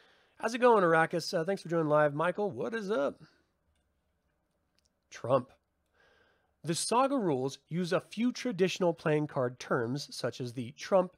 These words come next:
suit. A card is considered trump when its suit and associated ability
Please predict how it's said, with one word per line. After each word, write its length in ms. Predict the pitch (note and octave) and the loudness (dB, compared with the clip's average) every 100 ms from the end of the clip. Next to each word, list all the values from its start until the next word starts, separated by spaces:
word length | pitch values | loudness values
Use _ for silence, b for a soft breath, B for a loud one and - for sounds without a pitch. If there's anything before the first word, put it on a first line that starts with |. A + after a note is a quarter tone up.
| - | -16
suit. 400 | - A3 - - _ _ _ B B B F3+ | -10 -10 -12 -20 _ _ _ B B B -6
A 80 | |
card 300 | - D#4 E4 | -2 0 0
is 100 | C#4+ | 0
considered 480 | - G3+ - F3+ D3 | -2 -4 0 0 -2
trump 400 | - - D3 C#3 | -2 2 2 2
when 120 | D#3 | -2
its 180 | C#3 - | -2 -4
suit 380 | - A3+ F#3+ - _ | -4 -2 -4 -6 _
and 160 | C3+ D#3 | -6 -4
associated 600 | A3 G3 G3+ A#3+ B3+ B3 | -2 -2 -2 -4 -6 -4
ability 520 | A#3+ D4 G3 B2 C#3+ | 0 2 2 -2 -6